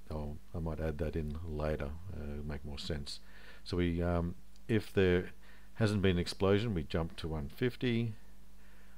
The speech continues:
where we clear the screen. Now, uh,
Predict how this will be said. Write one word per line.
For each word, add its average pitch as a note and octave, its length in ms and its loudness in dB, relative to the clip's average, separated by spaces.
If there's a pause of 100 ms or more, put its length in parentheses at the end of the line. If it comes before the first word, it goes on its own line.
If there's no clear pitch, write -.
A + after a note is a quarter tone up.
(120)
where E2 140 0
we D#2 120 -2
clear F#2+ 300 4
the E2+ 80 2
screen. A#2 460 2 (560)
Now, A2+ 340 4 (280)
uh, G#2 180 4